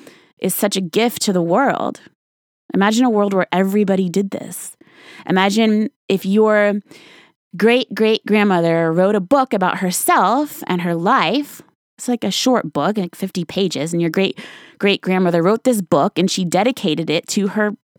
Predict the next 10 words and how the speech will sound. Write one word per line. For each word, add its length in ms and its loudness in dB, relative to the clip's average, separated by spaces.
family 640 0
or 100 -8
to 300 -4
all 220 0
her 260 0
great-great-granddaughters. 1300 -2
And 120 0
there 140 2
you 300 2
are, 360 0